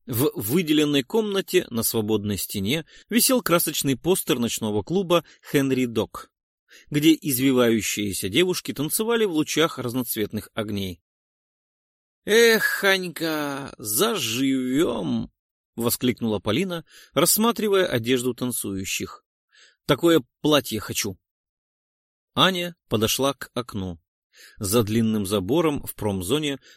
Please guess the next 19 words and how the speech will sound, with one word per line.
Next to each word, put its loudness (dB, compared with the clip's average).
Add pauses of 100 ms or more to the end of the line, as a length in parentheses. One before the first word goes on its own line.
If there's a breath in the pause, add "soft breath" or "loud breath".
торчали 0
пузатые -2
емкости, -2 (200 loud breath)
дымили 2
высокие 0
трубы, -2 (380)
нити -2
трубопроводов -2
опутывали -4
цеха, -4 (240 soft breath)
а -2
тепловоз 0
тянул -2
цистерны -2
с -6
нефтью. -6 (560)
После 2
учащенной -2
какофонии -2